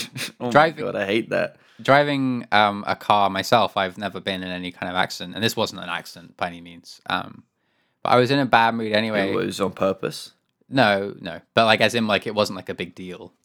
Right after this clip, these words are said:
Speaker 2: Um,
Speaker 1: Mm,
Speaker 2: but I was
Speaker 1: okay.
Speaker 2: in a bad mood anyway, and the guy just, like, I just pulled up behind him in the lights with quite a lot of space, and he just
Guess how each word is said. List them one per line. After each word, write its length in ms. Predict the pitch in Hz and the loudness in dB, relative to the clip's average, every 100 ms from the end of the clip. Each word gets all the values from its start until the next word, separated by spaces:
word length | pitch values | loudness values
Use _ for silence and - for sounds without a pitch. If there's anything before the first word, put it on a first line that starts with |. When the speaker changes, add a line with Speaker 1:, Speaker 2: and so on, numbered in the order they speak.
| _ | _
Speaker 2:
Um, 380 | 95 90 85 87 _ | -4 -4 -8 -18 _
Speaker 1:
Mm, 440 | 101 98 95 92 101 _ _ - | -10 -10 -10 -12 -18 _ _ -12
Speaker 2:
but 140 | 120 | -6
I 40 | 120 | -4
was 80 | 123 | -6
Speaker 1:
okay. 80 | |
Speaker 2:
in 40 | - | -2
a 40 | |
bad 200 | 107 107 | 2 2
mood 140 | 98 98 | 0 -8
anyway, 360 | 98 98 95 | -10 -8 -8
and 140 | 95 95 | -8 -10
the 60 | |
guy 260 | 90 95 92 | -8 -8 -8
just, 240 | 92 - | -10 -6
like, 420 | 98 92 - - _ _ _ _ _ _ _ - | -6 -6 -12 -20 _ _ _ _ _ _ _ 0
I 80 | |
just 200 | 117 104 - _ | 0 -2 -16 _
pulled 200 | _ 113 | _ 2
up 100 | 104 - | 2 2
behind 280 | 104 101 101 | -2 -2 -4
him 100 | 98 | -6
in 60 | |
the 80 | 98 | -4
lights 340 | 95 95 - | -2 -2 -6
with 260 | 104 95 92 | -14 -12 -4
quite 160 | - 156 | 2 4
a 40 | |
lot 100 | 107 | 2
of 60 | 98 | -2
space, 340 | 107 104 - | 0 0 -2
and 120 | 107 110 | -10 -6
he 100 | 110 | -4
just 260 | 117 - | -4 -6